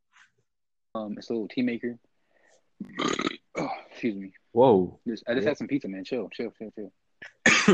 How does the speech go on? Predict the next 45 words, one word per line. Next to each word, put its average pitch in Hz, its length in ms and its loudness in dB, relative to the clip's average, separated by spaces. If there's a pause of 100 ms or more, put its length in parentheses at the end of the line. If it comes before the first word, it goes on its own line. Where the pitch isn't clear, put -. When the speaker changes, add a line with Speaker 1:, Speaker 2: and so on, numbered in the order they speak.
(400)
Speaker 2:
<coughs> 110 180 8
Okay. 95 380 -2 (440)
Speaker 1:
Which 123 160 0
we'll 131 120 -2
get 123 140 0
into 117 180 -4
that. 92 200 -8 (100)
Actually, 104 280 -6
there's 101 200 -8
one 107 140 -8
of 104 60 -10
the 90 60 -12
topics 110 360 -8
I 101 60 -12
wanna 95 240 -14
talk 90 200 -16
about, 92 340 -12 (680)
uh, 95 160 -18
later 107 300 -6
on. 110 120 -4
Speaker 2:
Yep. 95 100 -8 (240)
Speaker 1:
But 98 100 -10
let 107 100 -6
me 107 60 -4
just - 140 -14
finish 101 140 -12
this 196 100 -16
thought - 120 -12
real - 80 -18
quick. - 200 -18 (580)
Um, 107 460 -6
well, 120 160 2
with 120 100 -2
this 120 140 -6
tea 147 160 0
maker, 117 360 -2
I 131 60 -4
don't 190 140 -2
know 165 100 -6
if 110 60 -4
it's 101 100 -8
where 95 180 -10
every 113 220 -8
tea 120 160 -6
maker, 113 320 -8